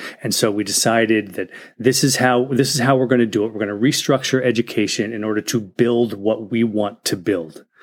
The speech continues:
And we've gotten away from the foundations and just decided we're going to,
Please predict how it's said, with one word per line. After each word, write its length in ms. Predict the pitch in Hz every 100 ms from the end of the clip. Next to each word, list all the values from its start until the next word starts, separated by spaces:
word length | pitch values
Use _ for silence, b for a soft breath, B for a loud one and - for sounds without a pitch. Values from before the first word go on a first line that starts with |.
| B B B B -
And 360 | 123 113 113 - B _ _ _ _ -
we've 520 | 127 135 135 123 113 - 131
gotten 340 | 139 139 139
away 400 | 123 120 139 160
from 720 | 170 - 117 104 95 95 104 _ _ _ _ _
the 180 | 135 127
foundations 800 | - 120 131 165 - 87 101 - _ _ _ _
and 180 | - 120
just 220 | 123 -
decided 580 | 123 - 123 117 117 117
we're 140 | 117
going 280 | 120 123 120
to, 480 | - - 117 110 107